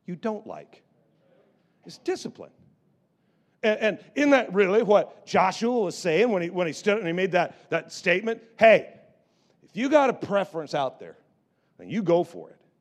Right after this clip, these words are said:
But you're not changing my mind. As for me and my house, we're serving God."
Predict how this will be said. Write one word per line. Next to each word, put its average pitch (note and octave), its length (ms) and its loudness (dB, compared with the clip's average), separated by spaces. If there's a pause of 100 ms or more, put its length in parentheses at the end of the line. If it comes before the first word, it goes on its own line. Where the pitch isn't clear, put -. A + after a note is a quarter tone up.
(520)
But - 140 -16
you're A#3+ 100 2
not C4+ 240 4
changing D#3+ 500 -2 (140)
my F3 180 0
mind. F#2+ 280 -8 (880)
As E3 140 -2
for E3 140 -8
me B3+ 160 4
and B3 100 4
my B3 220 6
house, G#3 500 2 (1400)
we're - 60 -20
serving A#2+ 300 -8
God." F#2+ 220 -12